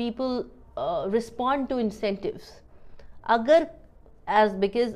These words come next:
you have to treat every public official as an individual also। अगर उसको इंडिविजुअल कैपेसिटी में कोई इंसेंटिव मिल रहा है, कोई मोटिवेशन मिल रहा है,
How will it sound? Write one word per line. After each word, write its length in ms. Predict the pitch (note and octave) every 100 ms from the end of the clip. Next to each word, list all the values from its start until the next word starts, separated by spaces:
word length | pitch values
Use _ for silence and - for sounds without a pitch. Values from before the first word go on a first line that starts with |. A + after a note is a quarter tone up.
| -
you 140 | A3
have 280 | G#3+ A#3 -
to 40 | C#4 - B3+
treat 220 | B3 A#3+ - - - A3
every 240 | A3 C4 -
public 260 | A3 G#3 G#3+
official 520 | G#3 - A3 A3+ G#3 -
as 160 | G3+
an 220 | A3 A3 G#3+
individual 440 | G3+ G3+ G3 F#3+
also। 460 | - D#3+ - - - - - - -
अगर 280 | B3 B3+ E4
उसको 440 | G#4 C4+ - C#4
इंडिविजुअल 540 | B3+ A3+ G#3 G#3 B3+ C#4
कैपेसिटी 520 | A#3+ G#3 G#3 A#3+ A#3+
में 160 | A3+
कोई 140 | A3+ A3+
इंसेंटिव 680 | A3 G3+ - A#3 A#3 C4 A3
मिल 220 | F#3 F3
रहा 120 | F#3
है, 60 | G3+
कोई 120 | - A3+
मोटिवेशन 580 | G#3+ G#3+ G#3 G#3 G#3
मिल 160 | A3 F#3+
रहा 180 | E3+
है, 60 | F3